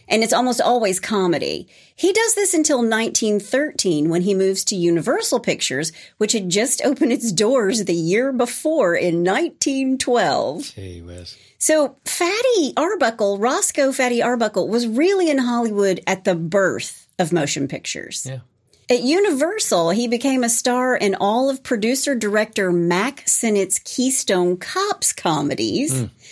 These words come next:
Speaker 1: Mack Sennett was a Canadian-American actor and filmmaker who was known as the first, quote, "king of comedy." And he's producing and directing the Keystone Cops, starring Roscoe Fatty Arbuckle.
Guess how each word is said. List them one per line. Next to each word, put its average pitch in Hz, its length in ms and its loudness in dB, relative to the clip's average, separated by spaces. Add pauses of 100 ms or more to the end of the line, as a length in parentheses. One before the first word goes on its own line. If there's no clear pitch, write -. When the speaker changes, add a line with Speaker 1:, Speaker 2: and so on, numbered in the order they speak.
(220)
Speaker 1:
Mack 240 240 0
Sennett 277 300 0
was 214 140 0
a 190 40 -4
Canadian-American 202 1040 2
actor 160 280 -2
and 165 120 4
filmmaker 160 640 0
who 170 120 -2
was 160 180 0
known 156 280 2
as 180 140 0
the 214 100 -2
first, 190 500 -2
quote, 233 380 0
"king 220 260 0
of 302 140 -4
comedy." 160 680 0 (400)
And 269 140 4
he's 349 180 4
producing 339 640 2
and 294 100 4
directing 226 460 2
the 196 60 2
Keystone 160 420 -2
Cops, 226 500 0
starring 165 720 0 (260)
Roscoe 165 600 0
Fatty 151 480 -4
Arbuckle. - 580 -10